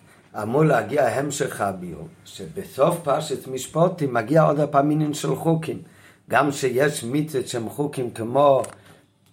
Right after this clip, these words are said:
איסור ואיסור בחולו, ואחר כך גם בסוף הפרשה, זה עוד הפעם אחרון לעניין של מתן תורה, הקדמת נעשה ונשמע. זה עוד הפעם מה שמגיע לאחר למעלה מהעוונה והסוגיה של הבן אדם.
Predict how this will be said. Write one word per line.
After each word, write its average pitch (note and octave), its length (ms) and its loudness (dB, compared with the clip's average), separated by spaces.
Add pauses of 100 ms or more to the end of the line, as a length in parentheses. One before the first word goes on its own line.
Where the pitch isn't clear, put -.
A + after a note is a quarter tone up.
איסור C#3 360 2
ואיסור C3 300 2
בחולו, G#2+ 540 -6 (580)
ואחר A#2 380 0
כך C3+ 140 0
גם B2 160 -2
בסוף C#3+ 320 0
הפרשה, D3 600 2
זה B2+ 120 4
עוד D#3+ 140 2
הפעם C#3+ 300 2
אחרון C#3+ 420 -2
לעניין C3+ 460 -4
של C3 220 -8
מתן C3+ 300 -4
תורה, E3 320 2
הקדמת D#3 460 4
נעשה D3+ 360 2
ונשמע. D#3+ 540 2 (520)
זה A#2 100 0
עוד D#3+ 160 4
הפעם D3+ 300 2
מה D#3 140 2
שמגיע D3 760 2 (360)
לאחר C#3+ 540 2
למעלה E3 440 8
מהעוונה C#3+ 680 4
והסוגיה G#2+ 540 -2
של A#2 220 -6
הבן A2 360 -4
אדם. G2 280 -10